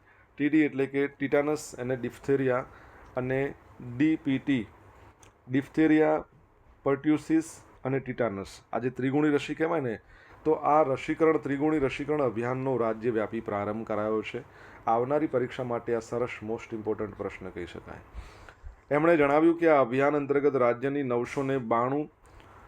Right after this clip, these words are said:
રાષ્ટ્રીય બાળ સ્વાસ્થ્ય કાર્યક્રમની જે ટીમ છે, એમના દ્વારા સુડતાલીસ હજાર ચારસો ને ઓગણચાલીસ શાળાના અંદાજે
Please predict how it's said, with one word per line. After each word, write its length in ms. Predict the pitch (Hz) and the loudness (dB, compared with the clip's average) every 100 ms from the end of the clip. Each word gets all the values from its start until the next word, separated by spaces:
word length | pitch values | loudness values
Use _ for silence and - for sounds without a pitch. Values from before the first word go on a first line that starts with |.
| - _ - | -20 _ -2
રાષ્ટ્રીય 440 | 120 131 - 151 | 0 0 0 -2
બાળ 220 | 127 127 | 2 2
સ્વાસ્થ્ય 580 | 139 143 135 - 143 131 - - - - | 2 -2 -4 -2 -2 -2 -6 -20 -12 -4
કાર્યક્રમની 520 | 117 131 123 127 127 | -2 -2 -4 -4 -2
જે 100 | 123 | -2
ટીમ 320 | - 131 135 | -2 -4 -4
છે, 240 | 131 139 139 - - - - _ _ _ - | -6 -10 -12 -18 -20 -20 -20 _ _ _ -12
એમના 260 | 117 120 127 | -6 -2 -2
દ્વારા 360 | 117 113 117 | 0 2 2
સુડતાલીસ 520 | 117 - 123 127 135 127 | -2 -4 -4 0 0 -2
હજાર 260 | 113 120 120 | -2 0 0
ચારસો 400 | 113 107 101 120 | 0 -2 -2 -8
ને 100 | 120 | -6
ઓગણચાલીસ 500 | 107 123 117 127 127 | -4 -4 -2 -2 -2
શાળાના 400 | 117 107 110 110 | -4 -4 -2 -4
અંદાજે 480 | 107 110 107 98 | -4 -2 -2 -4